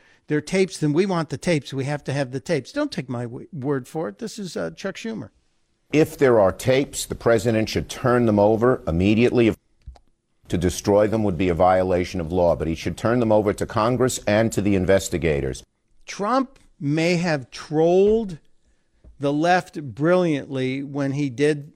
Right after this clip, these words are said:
Speaker 1: appear to threaten Jim Comey. When he said the, the F B I director, Jim Comey, better hope there are no tapes, and he used quotes around the word tapes.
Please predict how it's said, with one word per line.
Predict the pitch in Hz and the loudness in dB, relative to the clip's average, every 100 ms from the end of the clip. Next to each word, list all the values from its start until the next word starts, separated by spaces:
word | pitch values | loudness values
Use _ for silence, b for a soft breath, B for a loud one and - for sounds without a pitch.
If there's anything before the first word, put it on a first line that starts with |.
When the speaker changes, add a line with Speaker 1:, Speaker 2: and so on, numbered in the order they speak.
| _ | _
Speaker 1:
appear | - 127 175 160 151 | -10 -8 -2 -2 -2
to | 113 143 | -6 -12
threaten | - 151 160 139 127 | -6 0 0 0 -8
Jim | 113 139 131 | -4 -4 -6
Comey. | - 131 113 104 _ _ _ _ _ _ _ _ _ _ - | -8 -10 -10 -14 _ _ _ _ _ _ _ _ _ _ -6
When | 147 | -2
he | 151 147 | -2 -4
said | - 156 151 147 135 131 | -2 0 0 -4 -10 -12
the, | 131 131 127 120 104 _ _ _ _ | -6 -4 -4 -8 -12 _ _ _ _
the | 131 139 | -4 -2
F | 151 | -2
B | 165 156 | -4 -2
I | 156 | -2
director, | 143 147 143 - 139 | -2 0 0 -2 -6
Jim | 135 143 139 | -4 -4 -4
Comey, | 165 160 156 143 | -4 -4 -2 -2
better | 143 139 135 135 | -2 -2 -2 -6
hope | 127 185 190 180 | -2 2 2 2
there | 147 151 147 | -2 0 0
are | 156 156 | 0 0
no | 151 139 127 | 0 -2 -2
tapes, | - 165 170 185 - | -4 -4 -2 -4 -6
and | 139 | -6
he | 131 | -4
used | 139 135 - - _ _ - | -2 -4 -8 -18 _ _ -20
quotes | - - 196 240 254 - 262 - | -14 -2 2 2 2 -6 -12 -4
around | 160 170 185 | -2 0 -2
the | 170 | -2
word | 170 175 151 | -2 -4 -4
tapes. | - 196 226 - - | -6 -4 -6 -12 -20